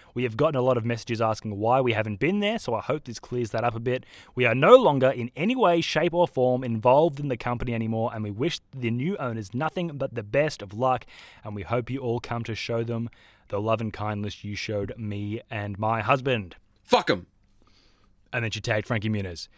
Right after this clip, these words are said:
Speaker 1: So the olive oil store is still there, hasn't shut down. It's just, uh,
Speaker 2: I'm not
Speaker 1: new
Speaker 2: buying
Speaker 1: owners.
Speaker 2: shit.
Speaker 1: So we can still, that, that fabulous range,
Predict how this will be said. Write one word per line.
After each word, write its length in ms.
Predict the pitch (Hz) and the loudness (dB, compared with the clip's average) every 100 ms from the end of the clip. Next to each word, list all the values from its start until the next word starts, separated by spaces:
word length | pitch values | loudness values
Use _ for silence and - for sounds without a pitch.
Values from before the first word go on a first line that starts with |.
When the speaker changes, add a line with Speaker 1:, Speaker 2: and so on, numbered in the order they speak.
| - - - | -20 -20 -2
Speaker 1:
So 380 | 156 151 147 | 4 8 8
the 180 | 147 151 | 6 6
olive 220 | 170 240 | 8 10
oil 120 | 240 202 | 10 8
store 160 | 202 | 6
is 60 | 165 | 4
still 180 | - 151 | 4 2
there, 640 | 110 147 180 113 104 180 | 6 8 8 6 2 0
hasn't 240 | 147 170 - | 0 0 0
shut 240 | 156 120 | 0 0
down. 280 | 127 131 123 | 2 2 2
It's 80 | 110 | -2
just, 140 | 113 | -2
uh, 240 | 120 110 110 | 0 2 4
Speaker 2:
I'm 100 | 185 | 6
not 100 | 208 | 8
Speaker 1:
new 40 | |
Speaker 2:
buying 140 | 160 170 | 8 8
Speaker 1:
owners. 120 | 127 | 6
Speaker 2:
shit. 200 | 180 - | 6 4
Speaker 1:
So 100 | 135 | 4
we 80 | 160 | 2
can 80 | 170 | 4
still, 260 | 214 226 | 8 8
that, 220 | 165 208 175 | 8 4 4
that 240 | 208 - | 2 2
fabulous 500 | - 190 175 170 143 | 4 6 6 4 4
range, 460 | 151 156 160 127 | 6 6 4 -2